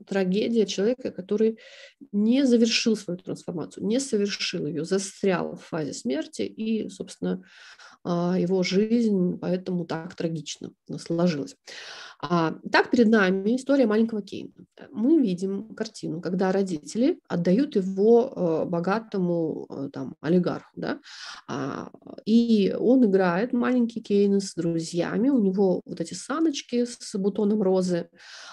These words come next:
а, идёт снег, э, вообще такая идиллия, рай, дети в снеж-,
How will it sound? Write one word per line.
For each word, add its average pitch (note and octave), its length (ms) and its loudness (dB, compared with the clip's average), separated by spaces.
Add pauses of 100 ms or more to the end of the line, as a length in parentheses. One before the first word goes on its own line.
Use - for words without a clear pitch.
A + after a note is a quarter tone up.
(100)
а, D#3+ 320 -4
идёт E3+ 320 2
снег, C#4 640 2
э, G3 40 0 (140)
вообще F3 300 -4
такая E3 360 -2
идиллия, G#3 460 4
рай, G3 800 0
дети F#3 360 -2
в F3 80 -12
снеж-, - 340 -6